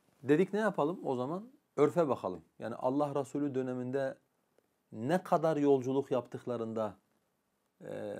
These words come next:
namazı kısaltıyorlardı, orucu yiyorlardı, ona bakalım dedik. Şimdi bazı rivayetler söyleyeceğim size bununla alakalı. Sabit bir şey olmadığını,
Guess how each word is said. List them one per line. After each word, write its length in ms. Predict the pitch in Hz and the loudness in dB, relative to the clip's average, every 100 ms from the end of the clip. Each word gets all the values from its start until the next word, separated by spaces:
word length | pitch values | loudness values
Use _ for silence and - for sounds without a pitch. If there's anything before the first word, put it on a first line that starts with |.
| 107 | -6
namazı 420 | 117 117 110 117 | -4 -2 -2 -4
kısaltıyorlardı, 800 | - 117 110 120 110 107 101 107 | -4 -4 -2 -2 0 0 0 -2
orucu 400 | 113 110 104 107 | -2 -4 -2 -2
yiyorlardı, 580 | 104 104 101 101 110 | 0 -2 -2 -4 -6
ona 280 | 160 139 151 | -6 -2 -2
bakalım 400 | 117 101 101 98 | -2 -4 -6 -4
dedik. 240 | 117 170 185 _ _ | -6 -8 -14 _ _
Şimdi 240 | 165 160 | -4 2
bazı 240 | 170 160 | 2 2
rivayetler 460 | 147 135 135 131 165 | 2 2 2 2 -2
söyleyeceğim 560 | - 123 107 104 104 95 | -2 -4 -2 -4 -4 -8
size 300 | 113 160 220 _ _ _ - | -8 -8 -8 _ _ _ -6
bununla 320 | 120 135 113 | -4 -2 -4
alakalı. 520 | 110 107 - 127 185 - _ _ _ _ _ _ | -6 -6 -6 -6 -6 -12 _ _ _ _ _ _
Sabit 520 | - 147 151 185 160 | 0 4 4 4 -2
bir 40 | |
şey 160 | 160 190 | 2 4
olmadığını, 600 | 180 160 135 123 123 | 4 2 0 0 -2